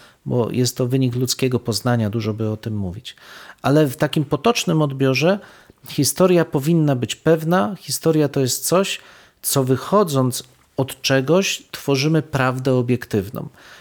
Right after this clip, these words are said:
Więc te historie alternatywne w moim odczuciu są tak popularne, dlatego że po pierwsze właśnie wywodzą się z historii, więc sugerują pewną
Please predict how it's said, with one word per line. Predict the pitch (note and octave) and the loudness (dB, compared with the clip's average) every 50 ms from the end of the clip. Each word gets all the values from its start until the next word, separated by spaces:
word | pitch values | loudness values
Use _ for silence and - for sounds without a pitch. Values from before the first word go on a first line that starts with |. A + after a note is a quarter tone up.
| - _ | -10 _
Więc | - B2+ B2+ - | -2 -2 -2 -2
te | - D3 | -2 -4
historie | C3+ - D3 - - - A3 B3 C4+ B3+ A3+ | -4 -4 -4 -6 -2 0 0 2 2 4 4
alternatywne | G3 F3+ - - E3+ E3 D#3+ D#3+ D3+ - - D3+ B2+ A2+ A2+ C3+ E3 F#3+ F3 | 2 2 2 0 0 0 0 -2 0 0 0 0 0 0 0 0 0 0 0
w | D#3 D3 | -2 0
moim | E3+ G3+ G#3 F#3+ D#3 C#3 | 0 2 2 4 2 2
odczuciu | B2+ A#2+ - - C#3 B2+ - B2+ | 0 0 -2 -4 -6 -4 -4 -6
są | - - C3 B2+ | -4 -4 -4 -2
tak | - D#3+ D#3+ - | -2 -4 -4 -4
popularne, | - - C3+ - - C#3 B2 G#2+ G#2 G#2 G#2+ B2+ D3 F3 - - - - - - - _ - | -4 -8 -6 -2 0 0 0 0 0 -2 -2 -2 -2 -4 -6 -10 -18 -20 -20 -20 -20 _ -2
dlatego | C3+ B2 B2 B2 - F3 E3 E3 | 0 0 2 2 0 0 0 0
że | D3 D3 C3+ | 0 -2 -4
po | - C#3+ | -4 -6
pierwsze | C3 - - F#3 F#3 F3 - - E3 | -4 0 0 0 2 2 2 0 0
właśnie | C#3+ C#3 C#3+ D#3+ D3+ - - D#3+ C#3+ | 2 2 0 0 0 0 -2 -2 0
wywodzą | C#3 C#3+ C3 C3 C3+ B2 C3 B2+ A#2+ | 0 0 2 2 2 2 2 0 0
się | - - A#2 | 0 -2 -4
z | - | -4
historii, | - - A2+ - - - E2+ E2+ - - - | -2 -4 -4 -4 -2 -2 -2 -2 -4 -6 -8
więc | - A#2 A#2 - | -6 -6 -4 -2
sugerują | - - C#3+ C#3+ D3 D3+ D#3 D#3 D3 C#3 | -2 0 0 2 2 4 4 4 2 2
pewną | C3 - C#3+ C3 C3 C#3 C3 C3+ | 0 -2 -4 -2 0 0 0 -2